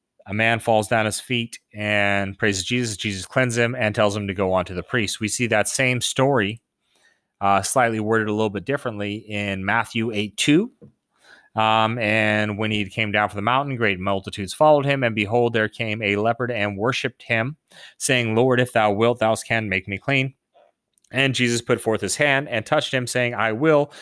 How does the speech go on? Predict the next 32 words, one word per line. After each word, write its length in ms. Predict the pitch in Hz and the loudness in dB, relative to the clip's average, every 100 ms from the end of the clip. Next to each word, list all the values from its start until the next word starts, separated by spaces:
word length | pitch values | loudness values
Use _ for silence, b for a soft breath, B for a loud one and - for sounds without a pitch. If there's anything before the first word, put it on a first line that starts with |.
| B | B
be 100 | 151 | 2
thou 160 | 151 135 | 2 2
clean.' 440 | - 220 156 143 - _ _ _ - | 0 -2 0 -2 -8 _ _ _ -4
And 120 | 131 | 0
immediately 760 | 139 156 156 147 131 127 127 123 | 2 2 4 2 0 0 -2 -4
his 360 | - 127 110 107 | -4 -4 -4 -2
leprosy 520 | 123 131 120 - 120 | -2 -2 -4 -4 -4
was 180 | 110 - | -4 -4
cleansed. 460 | - 131 135 135 _ _ _ _ _ b b b | -2 -2 -2 -8 _ _ _ _ _ b b b
And 180 | 123 110 | -2 0
Jesus 360 | 135 131 123 | 0 0 0
saith 240 | - 131 127 | 0 0 0
unto 200 | 117 113 | -2 0
him, 240 | 127 120 b b b | 0 -2 b b b
'See 260 | - 151 | 0 2
thou 180 | 143 131 | 4 2
tell 240 | 123 127 113 | 4 0 2
no 180 | 160 | 2
man, 340 | 185 147 143 135 | 4 2 2 0
but 140 | 123 | -2
go 160 | 117 143 | 0 2
thy 160 | 151 | 4
way, 320 | 139 127 120 120 | 2 2 2 0
show 240 | - 139 | -2 0
thyself 500 | 143 131 - 113 113 | 0 0 -2 -2 -2
to 120 | - | -6
the 80 | 151 | -8
priest, 400 | 139 123 113 - b b b | -6 -4 -4 -6 b b b
and 140 | 135 135 | -6 -4
offer 520 | 107 123 - 143 131 120 | -4 -4 0 -2 -2 -4
the 80 | 127 | -6
gift 400 | - 101 98 | -2 -2 -2